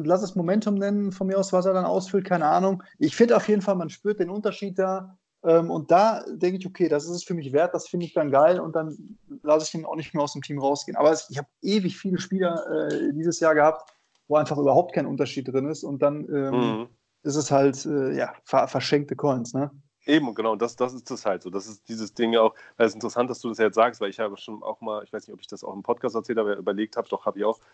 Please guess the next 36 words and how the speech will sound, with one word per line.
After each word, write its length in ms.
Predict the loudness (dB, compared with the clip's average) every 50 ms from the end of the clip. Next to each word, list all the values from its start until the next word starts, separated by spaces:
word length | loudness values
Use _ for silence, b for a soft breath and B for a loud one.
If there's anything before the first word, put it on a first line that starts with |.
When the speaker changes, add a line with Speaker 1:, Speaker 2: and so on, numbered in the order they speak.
| b b b b
Speaker 2:
dass 180 | -4 -2 -2
ich 80 | -2 -2
Messi 300 | 0 0 0 2 2 0
als 160 | 0 0 -2
Stürmer 320 | -2 0 0 2 2 0 -4
die 120 | -4 -4
Variante 400 | -4 -2 -2 -2 -6 -6 -6 -8
hole, 220 | -6 -6 -4 -4 -4
da 80 | -4
aus 120 | -6 -6 -8
dem 120 | -12 -10
Shapeshifter-Event. 1700 | -6 -4 -4 -4 -6 -8 -14 -10 -6 -6 -6 -6 _ -16 _ _ _ _ _ _ _ _ _ _ _ -8 -4 0 2 2 4 4 2
Speaker 1:
Mhm. 60 | 0 0
Speaker 2:
Aber, 580 | 0 0 2 4 4 4 4 2 0 -2 -4 -6
äh, 280 | -6 -6 -6 -6 -8
d-, 240 | -12 _ -18 -18 -18 -18 -18 -20 _ -12 -10
jetzt 180 | -10 -8 -6 -6
mit 100 | -8 -6
diesem 160 | -6 -8 -8
Griezmann, 440 | -6 -6 -6 -6 -6 -4 -2 -2 -2
mit 80 | -2 -2
dieser 160 | 0 0 0
Erfahrung 480 | 0 -2 -2 -2 -2 -2 -2 -4 -6
war 140 | -6 -4 -4
halt 140 | -4 -6 -8
wirklich 260 | -10 -14 -14 -12 -8 -6
wieder 160 | -6 -6 -6
so, 100 | -6 -8
wo 80 | -10
ich 80 | -10 -10
so 100 | -10 -8
dachte, 300 | -8 -8 -8 _ -12 -8
„Na 100 | -6 -4
ja, 340 | -4 -4 -4 -4 -4 -4 -6
pf, 580 | -8 -14 -20 -20 _ _ _ _ _ -12 -6
ah, 360 | -4 -2 -2 -2 -2 -4 -10